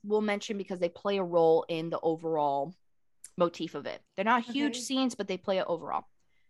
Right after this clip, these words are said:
Speaker 1: William Dafoe finds a deer in the forest that has, it's giving birth to a stillborn deer. And so you see the deer, and, like, out of the deer is just hanging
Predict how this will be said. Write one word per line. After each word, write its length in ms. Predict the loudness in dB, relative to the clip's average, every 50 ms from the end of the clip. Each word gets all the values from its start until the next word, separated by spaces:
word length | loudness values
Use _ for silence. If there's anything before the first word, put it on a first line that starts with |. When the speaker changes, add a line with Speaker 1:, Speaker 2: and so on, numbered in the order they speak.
| _ _ _ _
Speaker 1:
William 320 | 2 4 6 6 6 4 2
Dafoe 440 | 0 -2 0 2 4 4 4 4
finds 500 | 2 0 0 2 2 2 0 -2 -6 -8 -8 -8
a 100 | -8 -8
deer 380 | -6 -6 -4 -2 -2 0 -2
in 160 | -2 -4 -6
the 60 | -6 -8
forest 680 | -10 -4 0 0 0 0 -2 -4 -6 -8 -12 -14 -14 _ _ _ _ _ _ _
that 160 | 2 2 2 2
has, 440 | 0 0 2 4 4 4 4 2 -2 -6
it's 200 | -8 -8 -10 -14
giving 480 | -14 -8 -4 -2 -2 0 0 -2 -2
birth 320 | 2 4 4 4 4 0 _
to 160 | -10 -8 -6
a 60 | -6
stillborn 1000 | -6 -8 -10 -8 -4 -2 0 0 -2 -4 -6 -6 -6 -6 -6 -8 -10 -10 -12 -12 -14 _ _ _ _ _ _ _ _ _ _ -8
deer. 380 | -6 -6 -6 -6 -8 -10 -12 _ _ _ _ _ _ _ _
And 180 | -4 -4 -4 -4
so 120 | -4 -4
you 160 | -4 -4 -4
see 220 | -6 -4 -2 0 0
the 100 | 0 0
deer, 400 | 0 -2 0 0 2 2 2 0
and, 180 | -2 -4 -6 -6 -4
like, 240 | -4 -4 -4 -4 -8 _ _ _ _ _
out 260 | 6 6 8 6 6 4
of 140 | 0 -2 -2
the 80 | -4 -8
deer 400 | -6 -6 -6 -4 -2 -2 -4 -4 -4
is 120 | -6 -6
just 280 | -4 -2 -4 -4 -4 -6 -10 _
hanging 580 | -2 0 0 0 0 -2 -2 -4 -4 -6 -10